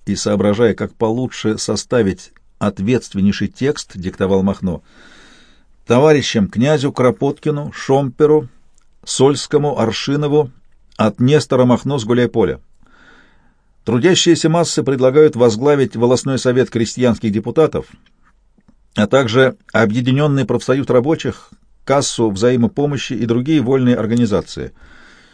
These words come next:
Прошу сообщить», он задумался, пальцы телеграфиста, быстро пробежав по клавишам Юза, тоже остановились. «Прошу сообщить», нашел формулировку Махно,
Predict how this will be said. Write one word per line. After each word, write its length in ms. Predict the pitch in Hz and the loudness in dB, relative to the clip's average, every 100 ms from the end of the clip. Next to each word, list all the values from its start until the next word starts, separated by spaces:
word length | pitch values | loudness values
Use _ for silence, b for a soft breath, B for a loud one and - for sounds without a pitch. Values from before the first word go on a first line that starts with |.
| b b b b _ | b b b b _
Прошу 360 | 98 113 170 170 | 0 2 2 2
сообщить», 880 | 131 120 - - 185 190 - - - - - - - - | 4 2 2 -2 -2 -2 -6 -12 -16 -20 -20 -20 -20 -8
он 220 | 107 98 | -2 0
задумался, 720 | 90 80 107 139 127 - 117 - - - - | 0 -4 -4 -4 -6 -4 -4 -4 -12 -18 -4
пальцы 580 | 113 113 - 101 92 - - - | 0 0 -2 -4 -4 -8 -20 -6
телеграфиста, 640 | 110 101 104 95 113 - 95 | -2 0 0 -2 -4 -2 -4
быстро 420 | 87 110 - 92 | -2 -6 -4 -6
пробежав 460 | 90 92 92 101 - | -4 -4 -2 -4 -4
по 100 | 92 | -6
клавишам 440 | 104 95 92 98 | -2 -2 -2 -2
Юза, 280 | 92 101 92 | -2 -4 -4
тоже 260 | 101 90 98 | -4 -4 -4
остановились. 600 | - 120 131 139 - - b b b b b b _ _ _ _ _ - | -4 -4 -4 -6 -10 -16 b b b b b b _ _ _ _ _ 0
«Прошу 440 | 120 131 - 185 | 2 2 0 0
сообщить», 680 | - 147 135 - - 170 165 - - - | 4 4 2 -2 -2 -2 -2 -6 -20 -12
нашел 720 | 104 107 110 - 131 113 104 - | 0 0 0 0 2 2 0 -12
формулировку 720 | - 113 107 113 110 139 - | -6 0 2 2 2 -2 0
Махно, 340 | 107 - 110 | 0 0 -2